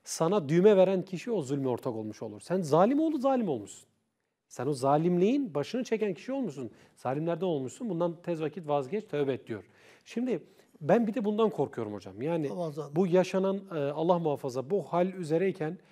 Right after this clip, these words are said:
Speaker 1: yani Müslümanlar olarak, e, çeşitli bu süreçlerde bir takım, e, süspansiyonel şeyler yaptık. Vicdanımızı rahatlatacak, e, tavırlarda bulunduk. Bir tanesi boykottu. Hafif görmek için söylemiyorum. Amenna. Çok mühimdir, çok kıymetlidir. Ayrı konu.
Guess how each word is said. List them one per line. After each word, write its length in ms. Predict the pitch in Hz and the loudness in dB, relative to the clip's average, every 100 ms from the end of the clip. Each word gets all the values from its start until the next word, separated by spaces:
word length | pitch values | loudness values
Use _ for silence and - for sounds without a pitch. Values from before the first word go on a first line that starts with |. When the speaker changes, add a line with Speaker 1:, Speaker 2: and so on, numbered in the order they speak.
| _ _ - | _ _ -6
Speaker 1:
yani 200 | 165 160 | -4 -2
Müslümanlar 500 | 151 165 175 185 190 | -6 -2 -2 0 -2
olarak, 400 | 156 151 196 - - _ - | 0 0 -4 -8 -20 _ -20
e, 80 | 170 | -10
çeşitli 680 | - 214 233 - 233 233 - 185 | -2 -2 -2 -6 -4 -4 -8 -8
bu 180 | 180 | -6
süreçlerde 600 | 208 202 170 185 175 202 | -2 -2 -2 -2 -2 -4
bir 60 | 185 | -6
takım, 360 | 185 175 208 208 _ _ _ | -6 -4 -6 -8 _ _ _
e, 80 | 135 | -14
süspansiyonel 880 | - 175 - 175 - 180 190 196 185 | -10 -6 -2 -2 0 -2 -2 -4 -8
şeyler 360 | - 170 175 | -6 0 2
yaptık. 340 | 151 120 - 113 | 2 -2 -6 -8
Vicdanımızı 460 | 127 151 156 151 | -4 -2 -2 0
rahatlatacak, 680 | 143 139 143 127 135 175 175 | 0 0 -2 -6 -4 -6 -8
e, 360 | 180 135 123 117 | -10 -6 -6 -6
tavırlarda 500 | 143 135 127 127 117 | -4 0 2 2 -2
bulunduk. 380 | 110 101 - - | -4 -8 -8 -8
Bir 80 | 254 | -6
tanesi 380 | 165 147 180 | -6 -6 -4
boykottu. 480 | 156 147 143 - 104 | -2 -2 -4 -12 -10
Hafif 240 | 143 - - | -10 -8 -6
görmek 300 | 185 180 - | -4 -4 -8
için 140 | 165 | -10
söylemiyorum. 580 | - 165 156 120 104 104 | -8 -6 -6 -6 -8 -8
Amenna. 400 | 131 123 113 160 _ - _ | -6 -6 -8 -10 _ -20 _
Çok 220 | - 165 151 | -8 -6 -4
mühimdir, 520 | 135 170 139 127 - | -2 0 -2 -6 -6
çok 240 | 156 151 | -8 -6
kıymetlidir. 520 | - 123 110 110 120 170 | -6 -4 -4 -8 -12 -6
Ayrı 220 | 143 139 | -4 -4
konu. 320 | - 117 143 | -6 -8 -8